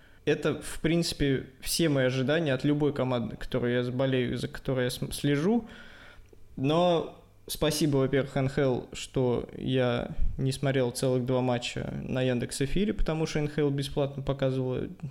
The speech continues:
все выходные, все матчи. Э, Н Х Л показывала в выходные и выезд-, вот эту вот мировую серию в Швеции бесплатно на сайте просто. У них есть каждый игровой день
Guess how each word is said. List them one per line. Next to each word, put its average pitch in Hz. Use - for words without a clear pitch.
все -
выходные, 131
все 131
матчи. 127
Э, -
Н 139
Х 214
Л 214
показывала 160
в 131
выходные 151
и 143
выезд-, 139
вот 139
эту 139
вот 123
мировую 139
серию 185
в 139
Швеции 139
бесплатно 135
на 143
сайте 135
просто. 131
У -
них 139
есть 147
каждый 139
игровой 143
день 208